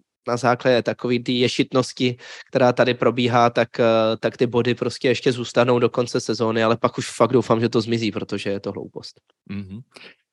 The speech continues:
Speaker 2: Poďme na, eh, predposledný bod číslo deväť. A to je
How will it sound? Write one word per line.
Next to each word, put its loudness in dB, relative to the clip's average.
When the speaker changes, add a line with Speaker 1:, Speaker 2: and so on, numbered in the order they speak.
Speaker 2:
Poďme 0
na, 0
eh, -2
predposledný 0
bod 2
číslo 2
deväť. -2
A 2
to 4
je 4